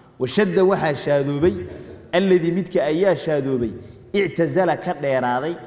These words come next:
can daalika arrinka aynu soo sheegnay, sida aynu u soo taqriirinnay, wixii gara mara waa shaad buu ku yidhi. Madlamatun baa shaada, waad ka bedeli. Ah, ma joojinaa?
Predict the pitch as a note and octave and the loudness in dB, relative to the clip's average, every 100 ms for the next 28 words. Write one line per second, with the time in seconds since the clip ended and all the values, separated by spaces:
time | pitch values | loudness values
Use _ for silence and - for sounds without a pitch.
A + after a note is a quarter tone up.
0 | - - B2+ D3+ C#3+ E3 G#3 F#3 - - | -20 -12 -6 -4 0 2 4 2 0 -2
1 | F#3+ E3+ D#3 C#3 D3 C#3+ - D#3 G3 - | -2 0 -2 -2 -4 -6 -2 0 0 -2
2 | E3 F#3 F3 A3 F#3+ E3 E3 G#3 G3+ F3+ | -4 -4 -6 0 2 2 0 0 2 2
3 | F3+ D3+ E3 E3 D3+ D3 C#3+ A#2 - - | 0 0 4 4 2 0 -6 -8 -12 -20
4 | - F3 G3+ F3+ D#3 E3+ A3 F#3 D#3+ C#3+ | -8 -2 2 2 2 4 4 4 0 -2
5 | G#2+ C3 D#3 D3+ - G3 D3+ A#2+ B2+ B2 | -2 4 4 2 0 0 0 -4 -10 -10
6 | B2+ C3 B2+ - - - _ _ - - | -8 -6 -8 -12 -20 -20 _ _ -20 -20
7 | - - - - - E3+ E3+ G3 A3 G3+ | -20 -20 -20 -14 0 2 4 4 4 2
8 | - G3+ F3+ E3 D3+ - E3+ C#3 B2 C#3 | 0 -2 2 2 2 0 0 0 0 -2
9 | C3+ F#3+ E3 E3 D#3+ - - - - - | 0 2 2 0 -2 -8 -18 -20 -20 -20
10 | _ _ - - G#2+ - _ - E3 E3 | _ _ -20 -18 -20 -20 _ -4 2 2
11 | D#3 C3 | 0 -4